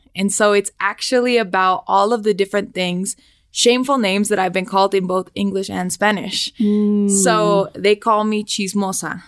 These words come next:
Speaker 1: no? And then I kind of, I put a spin on that word to make it empower me. And okay, if I'm a chismosa, I'm a professional chismosa because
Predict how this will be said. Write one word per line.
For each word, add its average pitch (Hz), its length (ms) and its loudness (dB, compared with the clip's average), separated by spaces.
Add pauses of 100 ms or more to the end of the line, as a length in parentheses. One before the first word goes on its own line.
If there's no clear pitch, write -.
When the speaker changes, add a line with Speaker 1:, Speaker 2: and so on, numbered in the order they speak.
(120)
Speaker 1:
no? 208 340 2 (100)
And 202 240 0
then 185 440 2
I 185 100 -4
kind 196 280 -4
of, 185 160 -8 (220)
I 196 80 -4
put 220 280 0
a 208 60 4
spin 208 420 0
on 180 200 0
that 170 200 0
word 185 440 4 (100)
to 208 120 -4
make 180 280 -2
it 170 80 -4
empower 175 420 -4
me. 165 280 -8 (440)
And 190 320 0
okay, 196 520 0 (280)
if 208 120 -2
I'm 202 140 0
a 196 60 -4
chismosa, 196 600 -2
I'm 180 180 0
a 175 40 -10
professional 190 500 -6
chismosa 175 540 -6
because 175 540 0